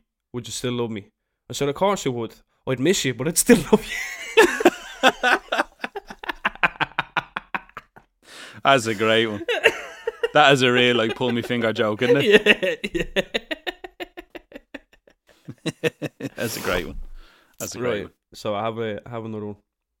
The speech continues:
Speaker 2: Like, go on, one more, one more, go on.
Speaker 1: Me dog's name, me, we got a new dog, right, in the gaff.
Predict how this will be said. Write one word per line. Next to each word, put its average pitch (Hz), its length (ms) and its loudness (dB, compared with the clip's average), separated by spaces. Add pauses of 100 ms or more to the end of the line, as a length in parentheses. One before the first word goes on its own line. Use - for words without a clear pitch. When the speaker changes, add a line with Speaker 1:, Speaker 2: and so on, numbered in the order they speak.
(240)
Speaker 2:
Like, 104 140 -6
go 107 100 2
on, 92 160 0
one 101 120 -2
more, 90 140 -2
one 90 140 -8
more, 82 140 -12
go 85 100 -12
on. 80 100 -12
Speaker 1:
Me 131 140 -6
dog's 143 320 2
name, 135 320 0 (540)
me, 127 200 -4
we 135 160 -2
got 143 160 2
a 143 40 0
new 143 120 4
dog, 123 300 2
right, 123 240 -6
in 117 80 -10
the 113 80 -8
gaff. 113 280 -10